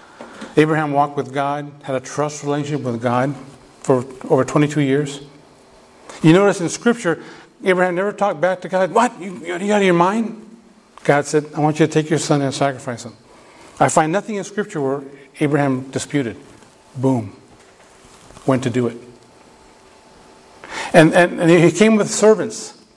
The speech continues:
And they put the wood on Isaac's back, a type of Christ, Jesus on the cross. And notice what he told, told, told, told the servants.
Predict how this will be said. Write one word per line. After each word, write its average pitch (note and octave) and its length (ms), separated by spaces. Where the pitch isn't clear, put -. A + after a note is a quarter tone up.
And E3+ 100
they F#3 60
put A#3 220
the F#3 80
wood F#3+ 300
on E3+ 120
Isaac's E3+ 440
back, C#3 440
a - 40
type C#3+ 260
of B2 140
Christ, C3 360
Jesus C3+ 300
on A#2 60
the A2+ 80
cross. - 500
And F3 100
notice C4+ 240
what A#3+ 140
he G#3+ 60
told, A#3 340
told, A#3 360
told, G3+ 180
told A3 180
the F3 60
servants. F#3+ 380